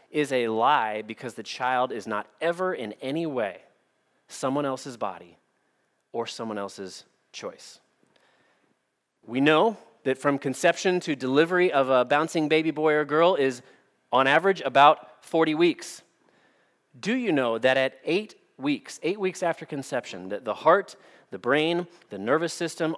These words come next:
all major organs are fully functioning? That he or she feels pain, recoils in the womb at the possibility of pain, smiles, and sucks his or her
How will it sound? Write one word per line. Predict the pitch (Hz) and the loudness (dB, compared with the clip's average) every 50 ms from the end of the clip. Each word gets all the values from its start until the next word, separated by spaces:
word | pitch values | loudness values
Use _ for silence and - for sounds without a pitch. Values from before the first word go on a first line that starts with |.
| - | -4
all | - 131 139 156 165 170 | 0 4 4 6 4 4
major | 165 156 147 147 143 139 147 | 2 0 -2 -2 -2 -4 -4
organs | - 147 123 123 107 107 98 95 - - - | -2 -2 -2 -2 -2 -4 -8 -10 -10 -4 -2
are | 110 107 101 95 - - - | 0 0 0 0 -4 -12 -20
fully | - - - - 175 170 175 175 | -20 -14 -8 -6 -2 -2 -2 -2
functioning? | 160 - 131 120 113 - - 95 90 90 - _ _ _ _ _ _ _ _ _ _ _ _ - - - - - - | -4 -6 -8 -8 -8 -10 -14 -16 -18 -20 -20 _ _ _ _ _ _ _ _ _ _ _ _ -20 -20 -20 -20 -10 -4
That | 127 131 135 | -4 -2 -2
he | - - 190 196 | -2 -4 -4 -2
or | 196 156 156 151 | 0 2 2 2
she | 147 - - 170 160 147 | 2 0 -6 -6 -8 -8
feels | - - 139 127 113 107 - | -8 -6 -4 -4 -4 -4 -6
pain, | - - - 156 160 180 190 202 214 208 - _ - - - - | -10 -10 -6 -4 -2 0 0 -2 -2 -4 -8 _ -20 -20 -18 -12
recoils | 117 123 120 - - - - 160 170 185 196 196 196 196 190 - | -8 -8 -8 -8 -10 -8 -2 0 2 2 2 2 0 0 -2 -6
in | - - 139 135 | -6 -6 -4 -2
the | 123 113 | -4 -4
womb | 113 117 127 143 160 185 202 185 - - _ _ _ _ | -4 -4 -2 -2 -2 -2 -4 -6 -10 -14 _ _ _ _
at | - 113 - | -10 -10 -10
the | - | -10
possibility | - 123 123 123 - - 107 113 123 143 151 175 175 | -8 -6 -6 -6 -8 -8 -8 -4 -4 -4 -4 -4 -6
of | 156 - | -8 -8
pain, | - 160 165 180 196 202 202 - - _ _ _ _ _ | -8 -6 -6 -4 -4 -6 -8 -10 -16 _ _ _ _ _
smiles, | - - - - - - 139 135 135 139 143 156 175 190 214 220 226 247 220 - - - - _ _ _ _ _ _ _ _ _ _ _ _ _ _ _ - | -14 -14 -12 -12 -10 -6 -2 0 2 2 2 2 2 2 0 0 -2 -4 -8 -10 -14 -16 -20 _ _ _ _ _ _ _ _ _ _ _ _ _ _ _ -10
and | - 123 120 | -8 -6 -6
sucks | 117 - - 165 160 - - - - - - - _ _ _ _ _ _ _ _ _ _ _ _ _ | -6 -2 0 0 0 0 -2 -8 -14 -14 -16 -20 _ _ _ _ _ _ _ _ _ _ _ _ _
his | - 151 143 143 | -6 -6 -6 -4
or | 135 135 131 123 | -4 -4 -4 -4
her | 120 131 127 123 120 117 - | -4 -4 -4 -2 -4 -6 -8